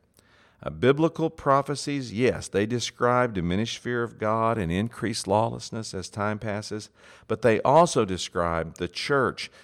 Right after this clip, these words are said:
continuing to thrive in every context, in every culture. Uh, the, the Bible portrays the church as ultimately being successful with people from every nation, tribe, people, language,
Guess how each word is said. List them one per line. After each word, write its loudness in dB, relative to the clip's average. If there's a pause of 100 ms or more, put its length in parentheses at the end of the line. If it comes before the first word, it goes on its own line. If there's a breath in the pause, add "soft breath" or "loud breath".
(140)
continuing -2
to -6
thrive -2 (420 loud breath)
in -2
every 4
context, -8
in -6
every 0
culture. -6 (340 loud breath)
Uh, -6
the, -4 (200 soft breath)
the -4
Bible 4
portrays -2
the -6
church -2
as -6
ultimately 0
being -6
successful -6 (1160)
with -4
people -2
from -6
every -2
nation, -4
tribe, -2
people, -6
language, -4